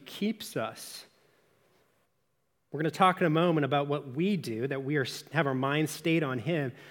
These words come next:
But the emphasis in this text is not on us somehow ma-, man-, maintaining or manufacturing this peace,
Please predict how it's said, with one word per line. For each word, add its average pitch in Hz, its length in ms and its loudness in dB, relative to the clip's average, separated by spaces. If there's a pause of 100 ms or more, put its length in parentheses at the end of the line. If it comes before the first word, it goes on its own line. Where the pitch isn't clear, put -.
(140)
But 165 160 6
the 180 140 4
emphasis 196 480 0
in 185 160 2
this 180 220 0
text 196 260 2
is 147 120 0
not 185 180 4
on 175 100 2
us 175 220 2
somehow 156 340 0
ma-, 151 320 -2 (140)
man-, 147 320 0 (140)
maintaining 180 640 2
or 127 80 -6
manufacturing 180 920 0
this 143 180 -4
peace, 175 360 -2